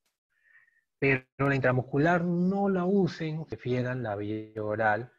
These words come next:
en todo, cualquier manejo de dolor. Porque la única diferencia en cuanto a intramuscular, porque alguien dice más rápido,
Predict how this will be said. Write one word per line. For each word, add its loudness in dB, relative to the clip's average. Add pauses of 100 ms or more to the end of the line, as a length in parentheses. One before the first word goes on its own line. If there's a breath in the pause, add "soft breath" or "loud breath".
(220)
en -14
todo, -2
cualquier -4
manejo -4
de -2
dolor. -2 (160)
Porque -2
la 2
única 6
diferencia 2
en -2
cuanto 2
a 4
intramuscular, 0
porque 0
alguien 2
dice -2
más -2
rápido, -2